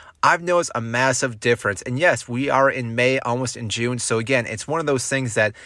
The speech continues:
it did take some time. It wasn't all of a sudden day ten. I noticed a massive difference. It's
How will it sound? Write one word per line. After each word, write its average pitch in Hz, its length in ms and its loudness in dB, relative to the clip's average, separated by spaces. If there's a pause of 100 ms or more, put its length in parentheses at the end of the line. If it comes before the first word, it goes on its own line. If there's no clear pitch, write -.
(280)
it 131 140 -2
did 156 200 0
take 139 220 2
some 120 140 -6
time. 104 340 0
It 107 100 -6
wasn't 127 380 2
all 123 160 6
of 127 60 0
a - 40 -8
sudden 113 280 -2
day 117 260 0
ten. 107 420 0 (460)
I 117 140 4
noticed 131 320 0
a - 20 0
massive 110 360 0
difference. 101 440 -4
It's 127 280 -2